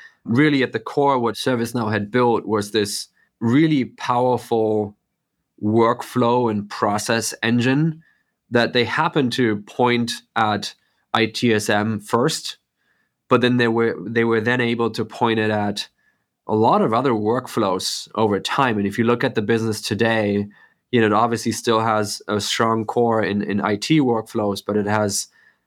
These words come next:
H R workflows, uh, it has customer workflows that are more sort of customer support in nature.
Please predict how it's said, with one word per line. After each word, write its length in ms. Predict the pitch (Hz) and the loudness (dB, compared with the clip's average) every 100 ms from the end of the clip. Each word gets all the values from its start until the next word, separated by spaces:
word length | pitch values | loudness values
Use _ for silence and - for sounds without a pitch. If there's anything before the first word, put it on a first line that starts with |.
| _ | _
H 240 | 110 113 98 | -2 0 2
R 220 | 123 147 | 2 2
workflows, 840 | 127 107 101 - 104 101 101 - - | 2 0 -4 -2 0 0 -2 -8 -6
uh, 220 | 101 85 | -4 -2
it 120 | 98 104 | 0 0
has 480 | 110 107 101 - - _ _ - | 0 0 -2 -4 -10 _ _ -8
customer 460 | - 151 - 135 117 | 0 0 0 2 2
workflows 840 | 110 110 107 113 104 101 - - | 2 0 -2 -2 -2 -2 -4 -6
that 160 | 107 107 | -2 0
are 80 | 110 | 2
more 240 | 117 113 | 2 2
sort 160 | 107 107 | 0 -4
of 100 | 107 | -2
customer 340 | 120 - 107 | -4 -2 -4
support 420 | 104 101 - 143 | -4 -4 0 2
in 100 | 123 | 2
nature. 560 | 110 101 - 95 85 | 0 -2 -2 -4 -4